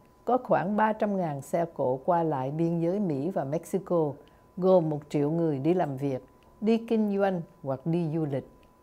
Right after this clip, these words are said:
và có mười lăm ngàn xe vận chuyển hàng hóa trị giá một tỷ Mỹ Kim với đầy đủ giấy tờ chứng minh hợp pháp.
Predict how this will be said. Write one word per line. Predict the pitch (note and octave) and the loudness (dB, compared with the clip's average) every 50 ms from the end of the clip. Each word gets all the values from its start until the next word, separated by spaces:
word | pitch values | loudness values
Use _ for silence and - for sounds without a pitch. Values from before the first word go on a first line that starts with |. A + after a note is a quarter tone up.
| _ - | _ -4
và | D#3 D#3 D#3 D3+ C#3+ | 0 2 2 2 2
có | - - E3+ E3+ F3+ G#3+ B3 B3+ | 0 0 2 2 2 2 0 0
mười | F#3+ F3 F3 D#3+ | 2 2 4 4
lăm | E3 G3 G3+ G3+ G3 | 4 2 0 0 -2
ngàn | F#3 E3+ D3+ C#3 B2+ A#2 | -2 -2 -2 -4 -6 -8
xe | - - F3+ E3+ E3+ D#3+ | -4 -2 0 2 2 0
vận | D3 C#3 B2 C3 C#3+ | 0 -2 -4 -6 -6
chuyển | C#3+ - - C3+ B2 C#3+ E3+ | -8 -6 -6 -6 -6 -6 -8
hàng | F3 F3+ D3+ B2+ B2 C3 | -6 -6 -6 -6 -6 -6
hóa | C#3+ D3+ D3 D#3 E3+ G3 A3+ - - | -4 -4 -4 -4 -4 -6 -8 -8 -6
trị | C#3+ B2 A#2+ C3 | -6 -4 -4 -4
giá | D3 D3 D#3 E3+ F#3+ G#3 | -4 -2 -2 -2 -2 -2
một | G3+ C#3 B2 - - - | -4 -4 -4 -6 -6 -4
tỷ | C#3+ C3 D3+ | -4 -2 -2
Mỹ | F3+ F#3 F3+ | -4 -4 -6
Kim | F3+ - - G3+ F#3+ E3+ D#3 - - - - - - _ - | -6 -4 0 0 0 0 0 -6 -10 -20 -20 -20 -20 _ -8
với | F3 D#3 F#3+ G#3+ B3 B3 | 0 2 4 4 4 2
đầy | F3+ E3+ D3+ C#3 C3+ | 2 -2 -2 -2 -2
đủ | C3 C3 B2+ C3+ D#3 F3 | -4 -4 -4 -4 -4 -2
giấy | F#3 G3 G#3 G3 - | -2 -4 -4 -4 0
tờ | - D#3 C3+ B2+ B2 | 0 0 0 0 -6
chứng | - - F#3 F#3+ A3 A3+ | -4 -4 -2 0 2 2
minh | G#3+ F#3+ E3+ C#3+ | 2 2 0 -2
hợp | C3 C3+ - - | -4 -6 -8 -6
pháp. | - D#3+ D#3 E3 - | -6 -4 -4 -4 -6